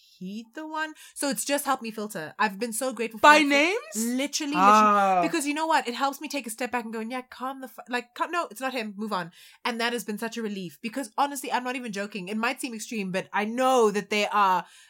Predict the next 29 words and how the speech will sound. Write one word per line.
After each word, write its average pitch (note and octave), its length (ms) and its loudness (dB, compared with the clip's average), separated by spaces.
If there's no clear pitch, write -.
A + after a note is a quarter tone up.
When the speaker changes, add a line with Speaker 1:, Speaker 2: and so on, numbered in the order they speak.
Speaker 1:
girls G#3+ 220 2
out G3+ 160 2
there G3+ 120 -4
that F#3+ 120 -6
do G3 140 -6
this F#3+ 160 -6
too. G#3+ 160 -6
You G#3+ 180 -6
meet C#4 220 -10
someone B3 260 -4
that's G#3 160 -8
just G#3 240 -8
decent G#3+ 380 -6
and F3+ 100 -12
you're F#3+ 60 -10
like, F#3 160 -8
"Oh A3 40 -12
my C4+ 120 -12
God, G3 300 -6
is E3+ 120 -14
Speaker 2:
Is - 20 -12
Speaker 1:
he F#3 60 -6
Speaker 2:
it F#3 60 -6
a - 40 -4
Speaker 1:
single? E3+ 320 -4
Speaker 2:
husband? A3 160 -6
Speaker 1:
Is D4 80 -6
it C#4+ 80 -10
him?" G#3 300 -10